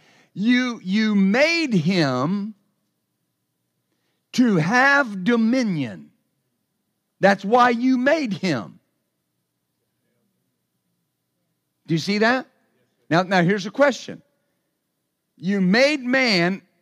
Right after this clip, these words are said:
in the beginning. Now, it's still, uh, true of us today, but you made him in the beginning to have dominion. Was Adam a spirit?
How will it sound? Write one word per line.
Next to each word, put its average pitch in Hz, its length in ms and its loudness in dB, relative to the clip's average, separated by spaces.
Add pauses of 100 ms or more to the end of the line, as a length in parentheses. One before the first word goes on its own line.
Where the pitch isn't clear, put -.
(200)
in 160 140 0
the 190 80 2
beginning. 226 500 -2 (480)
Now, 160 280 0
it's 175 140 -4
still, 214 380 -2 (100)
uh, 220 220 4
true 226 220 -2
of 202 80 0
us 202 160 0
today, 226 320 0 (160)
but 196 180 -2
you 202 140 -2
made 233 240 2
him 240 180 0
in 240 120 0
the 233 60 -2
beginning 214 600 -2 (640)
to 202 180 4
have 208 640 2
dominion. 180 840 0 (4000)
Was 185 200 0
Adam 208 300 2
a - 20 -2
spirit? 151 500 -2